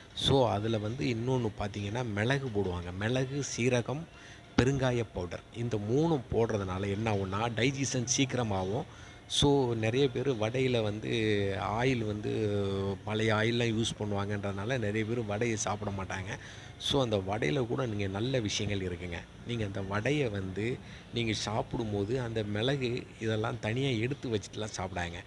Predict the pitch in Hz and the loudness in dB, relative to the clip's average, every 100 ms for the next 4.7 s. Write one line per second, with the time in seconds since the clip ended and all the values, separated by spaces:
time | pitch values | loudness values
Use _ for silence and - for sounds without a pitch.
0 | - - - 107 104 101 113 123 139 156 | -16 -18 -10 -4 -4 0 0 2 2 0
1 | 143 - 104 107 104 101 127 - - 107 | 0 -2 -4 -2 -4 -4 -6 -10 -8 -4
2 | 104 95 95 110 123 95 113 110 98 95 | -2 -2 -4 -2 -2 0 -2 -4 -4 -4
3 | 107 101 92 98 95 101 - - - - | -4 -4 -2 -2 -2 -4 -8 -14 -16 -18
4 | - - - 123 113 107 | -16 -6 0 2 2 0